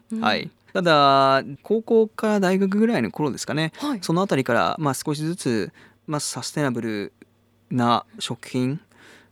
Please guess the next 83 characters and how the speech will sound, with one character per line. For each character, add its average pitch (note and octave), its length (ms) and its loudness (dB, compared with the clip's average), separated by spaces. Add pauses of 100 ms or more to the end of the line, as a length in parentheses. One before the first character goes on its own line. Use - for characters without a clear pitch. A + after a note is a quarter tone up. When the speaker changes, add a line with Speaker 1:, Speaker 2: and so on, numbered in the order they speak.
(120)
Speaker 2:
で C#3 80 0
あ C3+ 40 2
っ C#3 40 -2
た - 120 -4
り A2+ 80 -6
と G#2+ 80 -8
か、 G#2 340 -4
そ - 180 -6
う - 20 -2
で G#2+ 80 -6
す - 100 -6
ね。 G2+ 260 -6 (120)
や C#3+ 100 0
は D#3+ 60 6
り C3+ 200 2 (360)
家 E3+ 200 4
が C3+ 100 2
ね、 A2+ 160 -2 (220)
海 C#3 100 8
の C3 80 8
幸 A#2+ 260 2
を G#2+ 80 -2
使 - 140 -6
っ A2 60 -4
た G#2+ 100 -6
レ A#2+ 80 0
ス - 80 -6
ト A#2 60 -2
ラ A2 80 2
ン G2+ 80 -2
を G2 120 -6 (180)
し - 100 -2
て B2+ 80 6
い A#2+ 40 6
る A#2 100 4
手 B2 100 2
前、 A#2+ 360 4
や C#3 80 2
は D#3+ 80 4
り B2+ 220 0
海 C#3+ 160 4
の A#2+ 60 0
話、 A2+ 500 -6
漁 C3 180 2
師 - 120 -4
の G#2 40 -6
話 A#2 280 -4
と F3+ 100 0
い D#3 40 4
う - 20 4
の C3 100 4
は A2 220 2 (200)
小 D#3 140 2
さ C#3+ 100 4
い A#2+ 60 4
頃 D#3+ 200 0
か D3 80 2
ら A#2 80 0
非 A#2 100 -4
常 A#2 180 2
に、 A#2+ 220 2
あ A#2+ 80 0
の、 A2+ 240 2
多 B2+ 80 0
く G2+ 240 -2
聞 A#2 140 -2
い A2 40 -2
て A#2 180 0
き - 140 -2
ま E3+ 80 0
し - 60 -4
た - 80 -6
し、 F#2 320 -4 (500)
私 E3+ 280 4
自 F#3 220 4
身、 G#2+ 240 2
そ B2 120 -2
の A#2 240 2
大 A#2+ 160 4
学 B2+ 160 2
時 C3 80 2
代 A2+ 160 4
に、 G2 340 -4